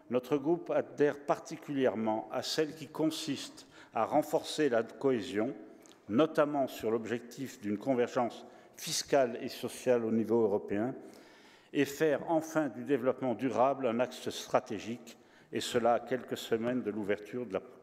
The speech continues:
cop vingt et un. Notre groupe souscrit ainsi à la proposition d'inciter notre gouvernement et nos élus politiques de tous bords à réfléchir à la conception d'un modèle socio-économique renouvelé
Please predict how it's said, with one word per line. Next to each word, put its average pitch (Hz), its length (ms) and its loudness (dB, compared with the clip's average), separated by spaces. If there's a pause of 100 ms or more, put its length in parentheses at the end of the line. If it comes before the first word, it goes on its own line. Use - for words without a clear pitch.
(120)
cop 107 240 2
vingt 104 240 -6
et - 20 -6
un. 82 140 -12 (1300)
Notre 156 300 2
groupe 170 280 2
souscrit 143 560 -2
ainsi 127 380 0
à 131 60 2
la 120 80 0
proposition 147 720 -2
d'inciter 143 560 0
notre 127 280 0
gouvernement 139 640 2
et 135 60 2
nos 131 140 2
élus 131 380 0
politiques 135 580 -6
de 101 100 -6
tous 147 200 -8
bords 123 400 0 (600)
à 120 140 4
réfléchir 151 680 0
à 123 40 8
la 123 80 2
conception 151 720 0
d'un 117 140 2
modèle 127 340 2
socio-économique 131 960 0
renouvelé 135 680 2